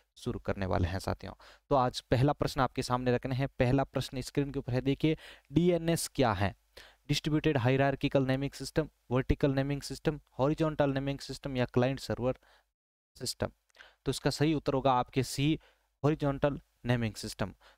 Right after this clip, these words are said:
दूसरा प्रश्न है, टेलनेट सेवा के द्वारा हम क्या चलाते हैं? तो इस प्रश्न का आपके राइट आंसर होगा रिमोट प्रोग्राम। टेलनेट सेवा के द्वारा हम रिपोर्ट,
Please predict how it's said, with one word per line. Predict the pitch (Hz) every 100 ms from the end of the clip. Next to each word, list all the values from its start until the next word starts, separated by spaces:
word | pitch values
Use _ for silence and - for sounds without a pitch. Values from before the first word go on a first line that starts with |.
| -
दूसरा | 156 160
प्रश्न | 151 156 -
है, | 160
टेलनेट | - 156 170 185
सेवा | - 147 151
के | 156
द्वारा | 135 135 139
हम | 123 143 - _ _
क्या | 165
चलाते | 151 113 107 - 98
हैं? | 101 - _ _ _ _ _ _ _ _ _
तो | 139
इस | -
प्रश्न | 135 151
का | 139
आपके | 131 - 127
राइट | 131 135
आंसर | 135 139
होगा | 131 135 139 - _ -
रिमोट | 107 139 147 147 - - _ _ _
प्रोग्राम। | 117 104 101 92 - _ -
टेलनेट | 143 147 143
सेवा | - 131 131
के | 127
द्वारा | 123 127
हम | 127 131
रिपोर्ट, | 113 113 156 156